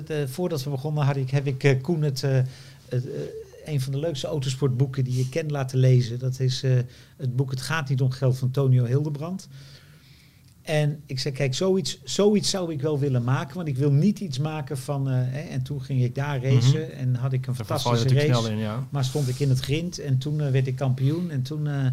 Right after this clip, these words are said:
Speaker 1: eh, ja, weet je, ja, dat, dat, dat, A,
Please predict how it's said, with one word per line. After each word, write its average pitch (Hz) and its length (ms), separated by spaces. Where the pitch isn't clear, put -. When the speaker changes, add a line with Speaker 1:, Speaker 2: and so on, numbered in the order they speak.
Speaker 1:
eh, 135 260
ja, - 120
weet 156 220
je, - 60
ja, 139 160
dat, 131 300
dat, 139 340
dat, 147 300
A, 147 300